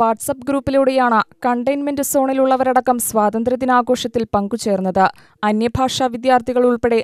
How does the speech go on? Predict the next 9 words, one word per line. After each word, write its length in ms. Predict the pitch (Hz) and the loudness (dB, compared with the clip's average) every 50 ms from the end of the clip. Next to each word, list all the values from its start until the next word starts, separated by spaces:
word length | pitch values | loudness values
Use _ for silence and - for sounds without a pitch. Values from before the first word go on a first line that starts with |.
| - - 202 | 0 -2 0
അറുപത്തിരണ്ട് 520 | 202 208 196 247 226 262 247 262 254 247 240 | 0 0 0 -2 -2 -2 -2 -2 -2 -2 -2
കുട്ടികളാണ് 480 | 254 220 247 220 240 220 208 202 196 - - - - | -2 -4 -2 0 2 2 2 2 2 0 -2 -4 -6
പ്രീ 120 | - 240 240 220 - | -6 -6 -6 -4 -2
പ്രൈമറി 360 | 269 269 269 262 262 262 247 220 208 | -2 -2 -2 -2 -2 -2 -2 0 0
യു 80 | 208 202 202 - | -2 -2 -2 -4
കെ 100 | 247 247 226 - | -6 -6 -6 -6
ജി 80 | 247 226 - | -6 -2 0
ക്ലാസ്സിലുള്ളത്. 600 | 226 208 190 - 196 175 175 180 180 170 190 190 185 - - - - - _ _ _ - 269 277 | 0 0 0 -2 -4 -2 0 0 2 4 4 4 2 2 -4 -20 -20 -20 _ _ _ -6 -4 -2
ഇതിൽ 160 | 233 320 | -2 -2